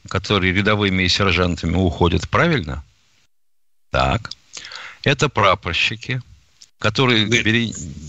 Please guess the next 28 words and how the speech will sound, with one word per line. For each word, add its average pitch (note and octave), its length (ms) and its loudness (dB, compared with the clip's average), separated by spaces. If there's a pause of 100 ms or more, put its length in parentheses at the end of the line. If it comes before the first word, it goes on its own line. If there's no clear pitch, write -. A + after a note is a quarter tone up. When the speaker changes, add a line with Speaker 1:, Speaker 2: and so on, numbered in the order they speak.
(100)
Speaker 1:
борони A#2+ 320 4
бог A2 320 -6
войны, B2 500 2 (720)
а, - 220 -6
окажутся C3+ 500 0
Ванькой A#2+ 440 0
Ротным. F2 460 -4 (280)
Так G3 260 -2
ведь? - 340 -8 (280)
Speaker 2:
Мишманы, D#3 640 2
Speaker 1:
Да. - 20 -10 (120)
Speaker 2:
конечно, D3 440 2
молодые D3+ 540 0
офицеры C#3 480 0
есть B2+ 240 2
еще, A2 260 -4
Миша. A#2 320 0 (380)
Speaker 1:
Конечно. D3+ 380 4 (100)
Speaker 2:
Сорокалетние. B2+ 680 -2
Да. F#2+ 40 -18 (140)
Speaker 1:
Конечно, C3 880 -2
конечно. C3 580 0
Это, - 180 -4
это A#2+ 340 -2
вполне B2 500 -2
призывной C#3+ 580 0
возраст. A#2 640 0
Е-мое, C#3 800 2